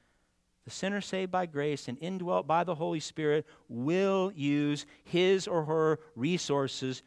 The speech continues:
to serve others. It will be your desire.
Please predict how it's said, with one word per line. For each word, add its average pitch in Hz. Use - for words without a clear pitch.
to 175
serve 139
others. 110
It 143
will 135
be 147
your 175
desire. -